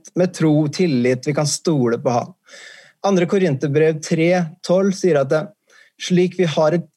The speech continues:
siden vi har et slikt håp, går vi fram med stor frimodighet. Og det her er en ting som vi kan ta med oss inn i bønn også, en disippels bønn som har en fro-, frimodighet i seg, på grunn av at vi har sett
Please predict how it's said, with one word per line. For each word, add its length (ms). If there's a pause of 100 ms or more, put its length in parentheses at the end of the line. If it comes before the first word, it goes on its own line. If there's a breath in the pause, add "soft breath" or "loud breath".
(340)
siden 240
vi 80
har 160
et 80
slikt 360
håp, 280 (440)
går 200
vi 120
fram 440
med 240
stor 680 (160)
frimodighet. 800 (800 loud breath)
Og 80
det 80
her 160
er 80
en 160
ting 240
som 400
vi 80
kan 160
ta 160
med 140
oss 100
inn 240
i 80
bønn 240
også, 380
en 180
disippels 680 (180)
bønn 400
som 400
har 640
en 160
fro-, 320
frimodighet 640 (160)
i 240
seg, 240 (320 loud breath)
på 160
grunn 380
av 160
at 100
vi 80
har 160
sett 240